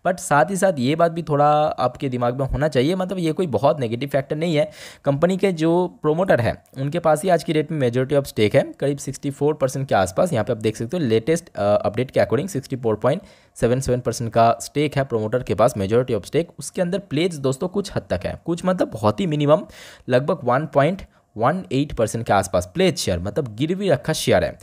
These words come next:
इसके पहले की बात करें, मार्च ट्वेंटी टू में एक साल पहले गिरवी रखा शेयर था लगभग ग्यारह परसेंट के ऊपर, जो कि बीच में हमने देखा बहुत अच्छे से इस, अ, जो कि आप बोल सकते हो टॉपिक के ऊपर कंपनी काम किया। और जो प्लेज शेयर है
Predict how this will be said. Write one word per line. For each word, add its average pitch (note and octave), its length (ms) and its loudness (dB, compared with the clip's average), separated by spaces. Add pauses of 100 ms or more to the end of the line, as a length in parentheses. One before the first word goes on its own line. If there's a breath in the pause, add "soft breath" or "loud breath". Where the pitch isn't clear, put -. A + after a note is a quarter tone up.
(300 loud breath)
इसके D3+ 220 -6
पहले D3 300 4
की D#3 100 -6
बात D#3 200 4
करें, E3+ 120 2
मार्च B2+ 320 0
ट्वेंटी C3+ 200 -2
टू C#3 100 -6
में C#3 100 0
एक B2 120 -2
साल C#3 140 0
पहले B2+ 340 2
गिरवी A2 280 -2
रखा - 240 0
शेयर - 220 -2
था - 320 0
लगभग B2 240 0
ग्यारह G#2 280 2
परसेंट B2+ 320 -4
के A2+ 60 -4
ऊपर, C#3 300 2 (120)
जो B2 100 -2
कि C3 120 -4
बीच A#2 300 -4
में C3+ 60 -2
हमने C3 140 -4
देखा A#2 240 0
बहुत C3 380 -4
अच्छे - 340 -4
से D3+ 220 -2 (120)
इस, C#3 180 -4 (480)
अ, G#2 260 4
जो G#2+ 160 -4
कि A#2+ 100 -4
आप A2+ 60 0
बोल A2 120 -2
सकते A2+ 240 -6
हो - 20 -4
टॉपिक A#2 300 -4
के - 60 -6
ऊपर A#2+ 100 0
कंपनी A2+ 300 -2
काम A2 260 2
किया। B2+ 220 4 (440 loud breath)
और G#2 180 2
जो G#2+ 300 2
प्लेज D#3+ 320 -2
शेयर B2+ 260 4
है - 200 2